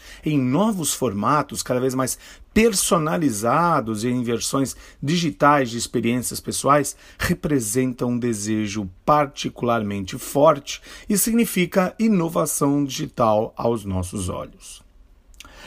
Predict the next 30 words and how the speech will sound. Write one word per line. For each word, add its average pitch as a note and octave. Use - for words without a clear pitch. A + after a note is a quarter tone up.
Já D#3+
quando D#3+
a D3
gente D3
fala D#3+
de B2+
inovação C3+
das A#2
marcas, -
a C3
transformação D3+
digital D#3
relativa D3
a D3+
elas C#3
é F#3+
pra C#4
ontem, G#3+
pessoal. -
As E3+
pessoas A3
desejam G#3+
melhorias G#3
na G3
tecnologia F#3
que F3+
consomem. D3+
Some-se -
a G#2+
isso -